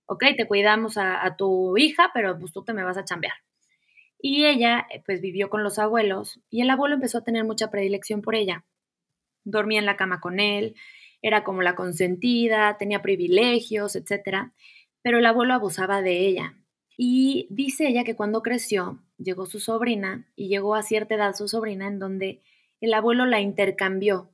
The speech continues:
a ella por su sobrina. Y platica su experiencia emocional, que es de verdad impresionante y, y desgarradora, y, y, y te dice cómo ella no quería que eso pasara, ella quería regresar a ese lugar de abuso,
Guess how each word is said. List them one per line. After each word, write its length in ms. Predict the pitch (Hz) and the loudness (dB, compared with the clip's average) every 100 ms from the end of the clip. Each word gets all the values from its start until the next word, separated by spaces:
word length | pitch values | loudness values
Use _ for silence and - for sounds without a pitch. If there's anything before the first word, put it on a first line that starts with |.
| _ _ - | _ _ -8
a 160 | 185 | -4
ella 280 | 190 214 233 | -2 -2 -4
por 120 | 190 | -6
su 120 | - | -12
sobrina. 540 | 180 185 180 180 - - _ _ _ - - _ | -8 -6 -4 -6 -12 -20 _ _ _ -20 -20 _
Y 80 | 247 | -6
platica 480 | 269 269 311 311 349 | -4 -2 -2 -2 -2
su 100 | 269 | -2
experiencia 540 | - 196 202 196 220 | -4 -4 -4 -4 -4
emocional, 640 | 220 190 160 180 180 175 | -4 -4 -6 -8 -8 -10
que 140 | 175 196 | -8 -10
es 180 | 185 - | -8 -8
de 100 | 190 | -6
verdad 440 | 180 180 185 185 | -6 -4 -4 -4
impresionante 1000 | 185 185 - 185 - 185 185 190 185 202 | -6 -8 -8 -8 -8 -8 -8 -8 -8 -6
y, 320 | 202 180 170 _ _ _ _ _ _ | -6 -8 -12 _ _ _ _ _ _
y 180 | 190 190 | -6 -4
desgarradora, 1000 | 180 180 180 185 185 180 185 190 185 202 | -2 -2 0 0 2 2 2 2 2 0
y, 200 | 190 127 | -2 -6
y, 200 | - 214 - | -10 -10 -8
y 120 | 233 | -2
te 140 | 233 | 0
dice 540 | 214 262 233 226 226 - _ _ _ | 4 4 4 -4 -6 -10 _ _ _
cómo 340 | - 254 269 294 | -2 4 4 4
ella 500 | 262 220 208 214 - _ _ _ | 4 4 2 0 -8 _ _ _
no 240 | 220 247 | 2 2
quería 340 | 262 320 339 370 | 4 4 4 4
que 80 | 269 | 0
eso 160 | 262 | -2
pasara, 380 | 254 208 226 208 | -2 -2 0 0
ella 140 | 220 | -2
quería 300 | 277 269 302 | -2 0 2
regresar 460 | 370 285 214 190 226 | 2 0 0 0 -2
a 40 | |
ese 180 | 214 220 | -2 -4
lugar 300 | 208 196 202 | -4 -2 -2
de 80 | 196 | -2
abuso, 480 | 196 202 - - | 0 -2 -2 -10